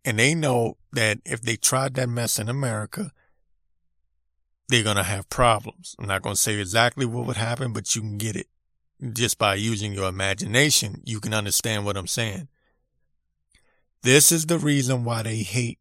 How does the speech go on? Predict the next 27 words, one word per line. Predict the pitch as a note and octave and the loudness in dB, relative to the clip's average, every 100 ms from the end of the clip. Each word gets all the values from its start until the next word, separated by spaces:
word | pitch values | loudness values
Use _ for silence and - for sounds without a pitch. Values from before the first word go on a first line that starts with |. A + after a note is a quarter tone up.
| _ _ | _ _
guns | B2+ A2 F2+ - - - - | 2 2 0 -4 -6 -8 -4
so | - A#2 | -2 -2
much. | G2+ G2 - - | -4 -6 -4 -6
This | A#2+ A2+ - | -2 2 2
is | C#3+ | 2
the | D#3 | -2
reason | D#3 D#3 C#3 C#3+ | 2 2 4 2
why | B2+ A#2+ | 2 0
they're | A#2 | 0
always | A#2+ B2 B2 | 0 2 0
pushing | - C3+ - B2 | 0 0 0 0
this | A#2 A#2 - | 0 -2 -2
anti-gun | B2+ A#2+ - A#2+ A2+ G2+ F#2 C#3 B2 A#2+ G#2+ G#2 _ _ | -2 -2 0 0 0 -6 0 2 2 0 -4 -8 _ _
propaganda. | - A#2 B2 A#2+ A#2 A2 F#2+ - _ _ | -4 -2 -2 -4 -2 -2 -4 -12 _ _
It | B2+ | -2
has | A2+ A2 G2+ | 2 2 0
nothing | G#2 A2+ C#3 D3 | -2 -2 -4 -4
to | D#3+ | -6
do | D3 C3+ A#2+ A#2 - | 0 0 0 -2 -4
with | A2+ - | -6 -2
public | A#2 G#2 G#2 - | -2 -2 -6 -4
safety. | - B2+ G#2 - - - _ _ _ _ - | 0 0 0 -6 -18 -20 _ _ _ _ -4
It's | B2+ - | -4 -2
all | A#2+ G#2 B2 | -2 0 0
about | C#3 C#3+ C3+ C3 - _ _ _ _ _ A#2 | -2 -2 -2 -2 -4 _ _ _ _ _ 0
demonizing | B2 C#3 D3+ D3+ C#3 C3 A2+ B2 A#2+ D3 _ _ | 2 4 2 2 0 0 0 -2 -4 -8 _ _
weapons. | B2+ A#2+ - - - - | -6 -4 -6 -12 -14 -18